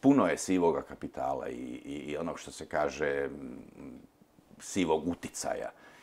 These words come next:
I znate, još uvijek mi nemamo izgrađene, a, mo-, čast izuzecima, ali mi nemamo izgrađene pojedince koji su na jedan realan način stekli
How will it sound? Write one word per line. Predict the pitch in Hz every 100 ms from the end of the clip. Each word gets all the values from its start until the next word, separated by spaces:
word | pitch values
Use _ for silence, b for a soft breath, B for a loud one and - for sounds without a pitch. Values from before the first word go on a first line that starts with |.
| B B B _
I | - 90 87
znate, | 82 98 107 - 95 - _ - _ _ _ - - 95
još | 107 -
uvijek | 131 127 120 110
mi | 107 101
nemamo | 104 123 135 127 107 101 87
izgrađene, | 117 113 110 95 82 85 80 73 64 - _ -
a, | - 67 65 67
mo-, | 71 82 80 82 - 85 - - - _
čast | - 69 -
izuzecima, | 69 73 87 85 - - - B B B -
ali | 90
mi | 120
nemamo | 123 156 139 120
izgrađene | 135 131 95 78 85 78
pojedince | - 78 78 95 107 - 82
koji | - 76 69
su | - 78 69
na | 71 67
jedan | 78 78 73 92
realan | 101 90 80 73
način | 76 78 - 76
stekli | - 90 73 - 71